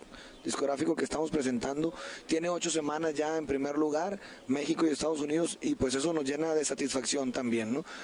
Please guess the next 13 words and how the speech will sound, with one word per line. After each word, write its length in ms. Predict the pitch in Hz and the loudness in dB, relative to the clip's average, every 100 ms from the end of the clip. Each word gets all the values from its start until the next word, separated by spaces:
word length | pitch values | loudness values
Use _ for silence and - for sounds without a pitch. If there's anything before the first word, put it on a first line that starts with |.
| - - | -10 -4
Ha 140 | 131 | -2
sido 160 | 139 160 | 2 2
mucho 240 | 156 156 | 2 0
cansancio, 480 | 151 135 151 160 170 | 0 0 0 0 0
repito, 480 | 147 131 160 170 185 - | 0 0 0 2 -2 -2
pero 380 | 147 143 143 139 | -2 0 2 2
mucha 340 | 135 156 165 | 2 0 2
satisfacción. 680 | 156 151 131 123 117 131 117 - - - | 0 0 -2 -2 0 0 -2 -10 -10 -2
Y 80 | 139 | 2
ahorita 220 | 139 160 | 2 0
estamos 280 | 156 160 160 | 0 -2 -2
promocionando 540 | 151 143 131 135 143 | -2 -2 0 0 0
ya 280 | 156 147 147 | 0 0 -2